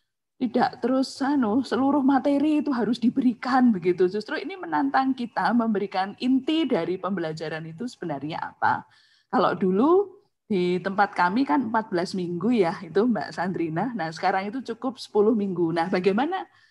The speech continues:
yang empat belas minggu menjadi sepuluh minggu? Nah, itu pasti kita tertantang dan kita harus bisa menjelaskan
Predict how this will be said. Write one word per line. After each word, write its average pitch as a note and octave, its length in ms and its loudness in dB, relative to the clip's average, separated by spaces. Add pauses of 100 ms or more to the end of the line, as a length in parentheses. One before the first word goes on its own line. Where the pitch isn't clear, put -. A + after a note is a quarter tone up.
(120)
yang F#3 260 -4
empat G#3 220 -2
belas G3+ 320 -2
minggu F#3+ 240 -2
menjadi F#3 400 0
sepuluh F3 340 -4
minggu? E3 380 -8
Nah, D#3 240 -6
itu E3 160 -10
pasti C#4+ 640 -6
kita B3 640 -2
tertantang G3+ 880 0
dan E3+ 320 -4
kita E3 320 -4
harus F#3 400 -4
bisa F3+ 400 -6
menjelaskan E3+ 1120 -4